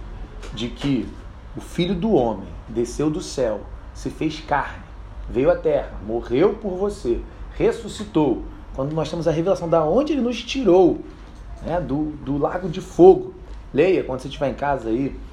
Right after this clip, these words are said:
leia Apocalipse vinte lá, pra você ver da onde ele te tirou, do lago de fogo, onde vai ser lançado a morte, o inferno, a besta,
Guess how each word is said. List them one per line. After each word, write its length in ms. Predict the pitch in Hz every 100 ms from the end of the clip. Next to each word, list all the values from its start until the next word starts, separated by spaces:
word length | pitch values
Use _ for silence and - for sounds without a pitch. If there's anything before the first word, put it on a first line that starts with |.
| - - - - -
leia 180 | 127
Apocalipse 640 | 156 156 151 139 131 - 120
vinte 480 | 104 110 160 156 120
lá, 140 | 131
pra 100 | 123
você 220 | 113 -
ver 140 | 120 139
da 120 | 127
onde 280 | 127 170 170
ele 80 | 147
te 120 | -
tirou, 520 | - 123 117 147 - - - - -
do 60 | 135
lago 280 | 127 -
de 100 | -
fogo, 380 | - - 151 156
onde 220 | 123 131
vai 100 | 139
ser 140 | 160 160
lançado 340 | 143 - 165
a 60 | 143
morte, 380 | 120 160 - 127
o 40 |
inferno, 420 | 110 151 156 123
a 40 | 117
besta, 520 | 110 156 151 143